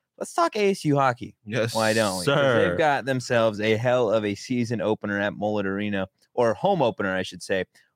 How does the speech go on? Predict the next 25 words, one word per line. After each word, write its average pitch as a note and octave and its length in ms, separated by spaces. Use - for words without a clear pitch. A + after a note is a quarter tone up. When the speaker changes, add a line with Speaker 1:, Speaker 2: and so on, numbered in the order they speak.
Speaker 1:
on C3+ 260
Friday. A#2 560
It's G2 160
against A#2+ 360
Colgate. A2+ 540
What C#3 180
are - 20
you G3 120
looking D3 240
forward A2+ 300
to G#2 100
most, G2 340
Sean, F#2 320
about G#2 240
getting G#2 240
out F#2 160
to G2+ 60
Mullet F2 280
Arena? - 200
Speaker 2:
Um, C#3 480
are C3+ 120
we C3+ 80
talking C#3 420
specifically, C#3 880
like, A2 240